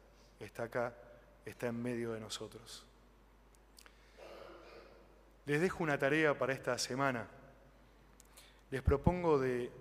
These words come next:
elaborar un decálogo, una lista de diez razones personales para estar alegre,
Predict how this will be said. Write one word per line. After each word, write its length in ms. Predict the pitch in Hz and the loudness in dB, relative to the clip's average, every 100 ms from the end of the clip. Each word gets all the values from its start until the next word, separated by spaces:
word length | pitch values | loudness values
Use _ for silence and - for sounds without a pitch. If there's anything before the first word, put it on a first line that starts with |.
| - - - | -20 -20 -6
elaborar 880 | 139 131 131 147 175 160 127 - - | 0 2 4 4 4 4 0 -6 -10
un 180 | 151 151 | -6 -2
decálogo, 720 | 143 135 165 143 123 113 107 104 - 139 | -2 2 4 4 2 -2 -6 -8 -12 -6
una 240 | 147 139 | 0 2
lista 360 | 147 151 - 131 | 0 0 2 2
de 160 | 127 | 2
diez 400 | 127 175 208 180 | 0 4 4 6
razones 760 | 147 131 - 165 175 175 - - - - - - | 2 2 2 2 2 -2 -6 -10 -16 -20 -20 -4
personales 880 | 123 113 123 127 139 147 143 - - - - - - - - | -2 -2 -2 0 2 0 -6 -10 -14 -20 -20 -20 -20 -20 -8
para 180 | 120 117 | -4 -4
estar 480 | 110 131 131 135 - | -2 0 0 -2 -6
alegre, 520 | 120 131 120 107 107 | -2 0 0 -4 -10